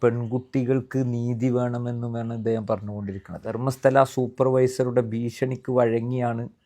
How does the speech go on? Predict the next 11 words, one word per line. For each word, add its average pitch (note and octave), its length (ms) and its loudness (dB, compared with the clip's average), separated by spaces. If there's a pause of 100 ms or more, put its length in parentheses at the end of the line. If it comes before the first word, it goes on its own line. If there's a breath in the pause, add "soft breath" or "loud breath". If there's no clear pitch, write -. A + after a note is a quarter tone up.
(500)
മൃതദേഹങ്ങൾ C3 840 2 (300)
മറവ് A#2+ 340 0 (120)
ചെയ്യേണ്ടി C3 420 0
വന്നത് A#2+ 560 0 (120)
എന്നാണ് C3 340 -2 (520)
ഈ B2 100 -2 (100)
പറയുന്ന B2 420 2 (220)
വ്യക്തി A#2 320 -2
പറയുന്നത്. A#2+ 340 0 (100)
ആരാണ് C#3 300 0
ഈ - 20 -2